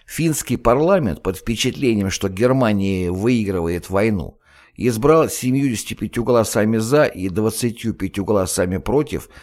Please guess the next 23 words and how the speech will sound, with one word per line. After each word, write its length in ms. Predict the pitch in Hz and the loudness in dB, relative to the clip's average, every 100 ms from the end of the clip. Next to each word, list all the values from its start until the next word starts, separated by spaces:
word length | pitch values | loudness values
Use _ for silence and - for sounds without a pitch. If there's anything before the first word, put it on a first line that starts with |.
| - - | -20 -8
принца 460 | - 143 143 - 104 | 2 2 2 0 -2
Фридриха 580 | 120 143 127 117 - 85 | 0 -2 0 -2 -2 -8
Карла 460 | - 98 113 110 | 0 0 2 0
Гессенского 880 | 117 127 131 - 87 - 78 62 50 - _ - | -2 0 0 0 -4 -4 -6 -6 -8 -16 _ -10
королем 380 | - 104 123 127 | -2 2 2 0
Финляндии. 720 | 135 127 73 50 50 50 - _ _ _ _ _ _ _ _ _ _ | -2 -2 -2 -8 -12 -16 -18 _ _ _ _ _ _ _ _ _ _
Победа, 460 | - 110 170 165 123 | 2 4 4 4 4
одержанная 580 | 123 127 113 107 107 104 | 4 2 2 2 2 2
союзниками 760 | - 113 160 127 104 80 82 | 2 0 0 -2 -2 -2 -4
через 360 | 80 85 92 76 | -4 -4 -4 -4
месяц, 520 | 69 - - - - _ - - | -6 -8 -12 -14 -16 _ -20 -8
положила 460 | - 107 123 165 156 | 0 2 2 2 0
конец 460 | 127 131 143 139 | 0 2 2 2
этому 400 | 110 120 120 117 | 0 2 0 2
надуманному 720 | 110 101 101 139 135 127 117 107 | 2 0 2 0 2 0 0 0
варианту. 640 | 110 113 98 104 101 92 | 2 2 2 2 -2 -4
Возможно, 680 | 85 101 104 135 139 127 117 | 0 0 2 0 0 -2 -6
это 240 | - 85 90 | -8 -6 -4
явилось 520 | 90 107 135 127 - - - _ | -2 -2 -2 -4 -6 -18 -20 _
последней 540 | 90 95 127 143 123 | -2 0 0 2 2
соломинкой 640 | 101 101 120 139 127 117 95 | 2 0 2 2 0 -2 -2
для 180 | 85 | 0
Муссолини – 720 | 110 123 135 107 80 64 52 | 0 -2 -2 -2 -2 -6 -10